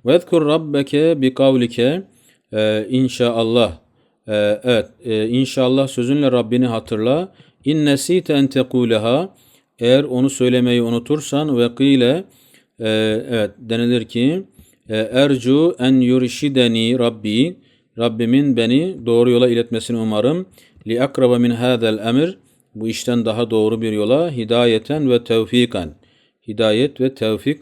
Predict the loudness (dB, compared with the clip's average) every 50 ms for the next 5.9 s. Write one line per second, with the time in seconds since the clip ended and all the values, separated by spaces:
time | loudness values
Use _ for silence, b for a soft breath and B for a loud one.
0 | -14 _ -4 0 2 2 2 0 -2 -10 _ _ b b b b b b b b
1 | b b b b 4 6 6 6 6 4 2 4 2 0 0 0 0 0 2 2
2 | 2 2 0 -2 -6 -6 -2 0 2 2 0 0 -2 -2 -2 0 0 0 -4 -2
3 | 2 2 4 6 6 4 4 2 -4 -12 _ -8 -4 0 0 2 2 2 2 2
4 | 0 2 2 2 2 2 2 2 0 0 0 2 2 2 0 0 -4 b b b
5 | b b b b b _ _ -2 0 2 2 2 2 2 2 4 2 0